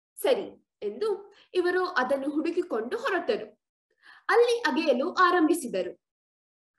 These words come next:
ಆಗ ಅವರು ಕಂಡರು, ಅವರಿಗೆ ಮರಳಿನಲ್ಲಿ ಹುದುಗಿ ಹೋಗಿದ್ದ ಸಂಪೂರ್ಣ ಪಾಲು ಬಿದ್ದ ಭವ್ಯ ನಗರ ಮೊಹೆಂಜೊದಾರೋವಿನ ಮೊದಲ ನೋಟವನ್ನು ಕಂಡರು. "ಓ, ಹೌದಾ?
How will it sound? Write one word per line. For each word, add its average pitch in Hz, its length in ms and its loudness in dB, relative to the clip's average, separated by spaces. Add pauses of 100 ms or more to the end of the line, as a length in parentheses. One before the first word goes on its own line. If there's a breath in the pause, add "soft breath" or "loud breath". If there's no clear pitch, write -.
(460)
ಆಗ 320 340 0
ಅವರು 269 300 2
ಕಂಡರು, 202 640 -10 (500)
ಅವರಿಗೆ 262 340 -2
ಮರಳಿನಲ್ಲಿ 262 1120 -2
ಹುದುಗಿ 349 320 6
ಹೋಗಿದ್ದ 302 420 -2
ಸಂಪೂರ್ಣ 320 640 -4 (200)
ಪಾಲು 339 300 2
ಬಿದ್ದ 269 260 -6
ಭವ್ಯ 254 360 -2
ನಗರ 226 320 -2 (520 loud breath)
ಮೊಹೆಂಜೊದಾರೋವಿನ 285 1000 2
ಮೊದಲ 254 380 2 (120)
ನೋಟವನ್ನು 247 600 -6
ಕಂಡರು. 185 500 -8 (1400)
"ಓ, 381 400 4
ಹೌದಾ? 311 600 4